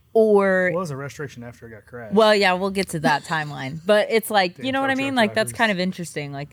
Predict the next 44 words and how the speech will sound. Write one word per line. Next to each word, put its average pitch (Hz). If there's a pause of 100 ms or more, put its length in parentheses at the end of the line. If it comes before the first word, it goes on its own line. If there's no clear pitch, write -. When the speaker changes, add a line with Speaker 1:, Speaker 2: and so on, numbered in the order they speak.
(140)
Speaker 1:
was 180
it 175
clean 202
when 175
you 165
bought 147
it -
kind 151
Speaker 2:
It 143
Speaker 1:
of -
Speaker 2:
was 147
Speaker 1:
thing? 147
Speaker 2:
clean. 147
That's 120
the 151
reason 170
I 160
bought 151
it, -
'cause 113
I 131
ain't 156
Speaker 1:
Yeah. 180
Speaker 2:
painting 120
shit. 110 (160)
Speaker 1:
Yeah. 165 (100)
Speaker 2:
It's -
much 127
easier 110
just 107
to 110
build 110
Speaker 1:
I -
mean, 190
we 185
Speaker 2:
something 180
Speaker 1:
ended -
up 143
Speaker 2:
so -
Speaker 1:
having 143
to -
paint -
it, -
but -